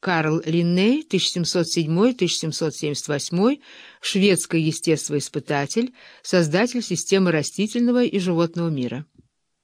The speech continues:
Как прочно он привязал новый свет к образам старого, назвав парусников именами героев Греции и Трои,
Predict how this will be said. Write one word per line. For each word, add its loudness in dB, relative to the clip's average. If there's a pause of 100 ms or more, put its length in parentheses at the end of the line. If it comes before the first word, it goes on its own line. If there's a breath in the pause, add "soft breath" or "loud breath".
(1200)
Как 2
прочно 6
он 6
привязал 4
новый 6
свет 0 (240)
к -14
образам 4
старого, -2 (760 loud breath)
назвав 0 (140)
парусников 0 (300 soft breath)
именами 4
героев 4
Греции 2
и 0
Трои, 2